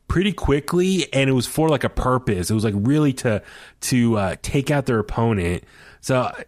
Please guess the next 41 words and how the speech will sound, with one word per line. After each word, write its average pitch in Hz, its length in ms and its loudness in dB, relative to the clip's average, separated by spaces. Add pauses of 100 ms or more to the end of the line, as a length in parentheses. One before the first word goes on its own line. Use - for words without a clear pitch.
(100)
I 131 200 -2
don't 165 80 4
know 175 60 2
about 156 200 2
you. 147 160 4
Is 120 80 2
that 131 100 2
something 143 220 0
you 139 80 2
kinda 139 240 0
noticed? 120 420 2
I 117 40 2
really 127 240 4
felt 123 340 0
like 110 220 0 (260)
the 120 100 -2
back 139 300 -2
and 143 120 0
forth 131 220 -2
chemistry 117 500 0
here 107 220 0
was 101 160 0
just 107 220 0
really 135 420 0
intense. 117 640 0 (560)
So - 140 -2
not 147 160 2
only 147 220 2
do 131 120 2
these 120 200 2
high 143 260 0
spots, 117 400 -2
but 104 100 -8
there 135 100 2
was 123 120 2
a 120 40 2
lot 117 260 0
of 98 60 -2
knife 123 300 0
edge 127 320 -2
chops - 540 -2